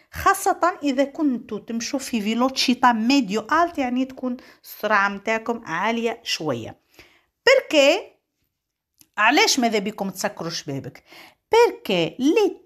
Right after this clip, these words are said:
turbulenze all'interno dell'abitacolo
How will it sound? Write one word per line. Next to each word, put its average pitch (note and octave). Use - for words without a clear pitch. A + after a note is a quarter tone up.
turbulenze A#3+
all'interno C#4
dell'abitacolo A#3